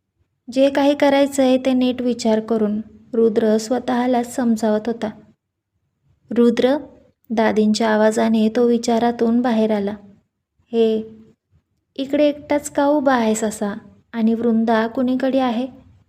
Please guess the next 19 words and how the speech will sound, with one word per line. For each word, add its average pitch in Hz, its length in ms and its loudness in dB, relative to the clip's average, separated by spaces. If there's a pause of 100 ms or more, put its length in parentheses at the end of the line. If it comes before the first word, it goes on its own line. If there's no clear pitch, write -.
(920)
"ती 302 400 -2 (340)
आत 233 240 0
गेलीये," 214 440 2 (440)
रुद्र 226 500 2
जरासं 233 560 -2
हसून 233 400 -2
म्हणाला. 220 420 0 (720)
रुद्र 254 340 2
जेव्हा 285 300 4
विचारात 277 500 -2
हरवला 247 440 0
होता, 254 360 -2
तेव्हाच 240 460 0
दादी 233 300 0
तिकडे 240 340 -2
येऊन 233 280 2
उभ्या 233 340 -2
राहिल्या 233 360 0
होत्या. 240 260 -4